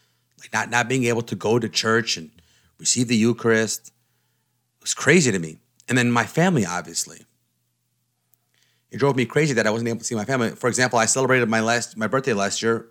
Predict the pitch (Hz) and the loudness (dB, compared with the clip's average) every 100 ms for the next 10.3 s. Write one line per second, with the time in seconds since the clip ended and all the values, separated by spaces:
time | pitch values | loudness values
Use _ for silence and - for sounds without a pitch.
0 | - 107 101 85 90 120 117 104 165 127 | -6 -2 -2 -6 0 2 2 4 2 2
1 | 80 _ - - - - - 156 135 117 | -2 _ -20 -20 -20 -20 -2 0 0 0
2 | 135 139 123 127 131 120 110 - 110 127 | 2 2 0 -2 -2 0 -2 -8 -2 -2
3 | 110 120 104 87 131 147 120 110 92 87 | 2 2 2 2 0 0 0 -2 -4 -6
4 | 85 85 82 - 87 82 82 76 - _ | -8 -10 -12 -12 -12 -12 -12 -14 -18 _
5 | _ _ _ _ _ _ _ _ _ _ | _ _ _ _ _ _ _ _ _ _
6 | _ _ _ _ _ _ _ _ 135 131 | _ _ _ _ _ _ _ _ -2 0
7 | 120 117 110 135 113 - 117 113 - 120 | -2 -4 -2 0 0 -2 -6 -6 -8 -4
8 | 139 107 82 - - - _ _ _ _ | 0 0 -2 -4 -6 -10 _ _ _ _
9 | _ _ _ _ - 110 - 95 - - | _ _ _ _ -6 -2 -2 -4 -8 -8
10 | 98 - - | -8 -8 -20